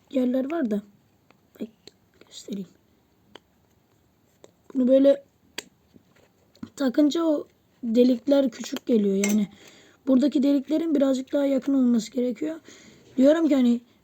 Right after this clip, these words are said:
ben acaba buradan delik açıp bunu vidayla mı sıkıştırsam? Yok da si-,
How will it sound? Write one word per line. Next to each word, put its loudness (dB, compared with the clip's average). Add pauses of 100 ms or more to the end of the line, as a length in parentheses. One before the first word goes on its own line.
(120)
ben 2
acaba 4
buradan 2
delik 2
açıp -2
bunu 2
vidayla 2
mı 0
sıkıştırsam? -6 (600)
Yok 0
da 2
si-, -6